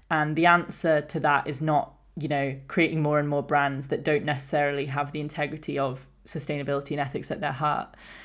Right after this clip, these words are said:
So I spoke recently to one of the founders of On Loan, which is, like, a rental company, and she brought up this really great point that I've been thinking about ever since,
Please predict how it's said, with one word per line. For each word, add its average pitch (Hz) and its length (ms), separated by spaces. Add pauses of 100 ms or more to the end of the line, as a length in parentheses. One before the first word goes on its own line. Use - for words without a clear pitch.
(200)
So 185 440 (200)
I 180 120
spoke 233 480
recently 175 500
to 156 440
one 160 180
of 156 40
the 156 60
founders 156 520
of 151 520
On 160 280
Loan, 147 280
which - 160
is, - 80
like, 147 140
a - 20
rental 156 300
company, 147 360
and - 120
she - 100
brought 190 260
up 214 160
this 196 380
really 160 400
great 160 240
point 156 240
that 143 80
I've 147 100
been 151 140
thinking 151 320
about 143 280
ever 139 140
since, 135 540